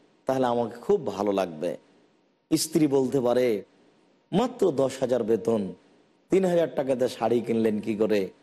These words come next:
আমার মনে হচ্ছে টাকাতে কোনো গন্ডগোল আছে।" এই কথা বলে স্বামীকে সাহায্য করতে পারে, "দেখুন, আমি দশ হাজার টাকা দামের শাড়ি কিনতে রাজি নই,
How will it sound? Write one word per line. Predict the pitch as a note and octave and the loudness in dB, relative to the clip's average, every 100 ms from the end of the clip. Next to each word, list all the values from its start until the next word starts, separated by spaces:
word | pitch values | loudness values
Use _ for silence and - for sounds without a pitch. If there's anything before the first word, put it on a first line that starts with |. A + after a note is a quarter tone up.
| _ _ _ _ | _ _ _ _
আমার | A2+ D3 | -2 0
মনে | B2 C#3 E3 | 0 0 0
হচ্ছে | - - - | -2 -4 -4
টাকাতে | G#2 G#2+ G#2+ G#2 | -2 -2 -2 -2
কোনো | A2 G#2+ | 0 -2
গন্ডগোল | G2+ G#2 G#2 G2+ G2+ | -2 0 0 0 0
আছে।" | F#2+ - F#2+ E2+ _ _ | -4 -4 -8 -8 _ _
এই | D3+ E3+ | 0 0
কথা | E3+ D#3+ | 0 0
বলে | C#3 C#3 | 0 2
স্বামীকে | C3 - B2+ A#2+ A#2 G#2+ G2 _ _ _ _ - | 0 0 0 0 2 0 -2 _ _ _ _ -20
সাহায্য | - B2 F#3 C#3+ C#3+ | -10 -4 -2 0 -2
করতে | B2 F#2+ A#2 | -4 -2 0
পারে, | G#2 G#2 F#2 F2 | 2 2 0 0
"দেখুন, | A2 - B2 G#2+ F#2+ _ _ _ _ _ _ _ _ - | -2 0 0 -2 -6 _ _ _ _ _ _ _ _ -4
আমি | A#2 A#2+ A2+ G#2 G2 - _ _ _ _ _ _ _ _ - | 0 2 2 0 -6 -14 _ _ _ _ _ _ _ _ -4
দশ | A2+ - | -2 -2
হাজার | C3 A#2+ G#2 | 0 -2 -2
টাকা | A#2 G#2+ | -2 0
দামের | A2 A2 G#2+ | 0 0 0
শাড়ি | - G#2+ G#2+ | -2 -2 -2
কিনতে | G2+ G#2 G2 | -2 -4 -2
রাজি | G2+ F#2+ G2 | -2 -2 -2
নই, | G2+ G2 | -2 -2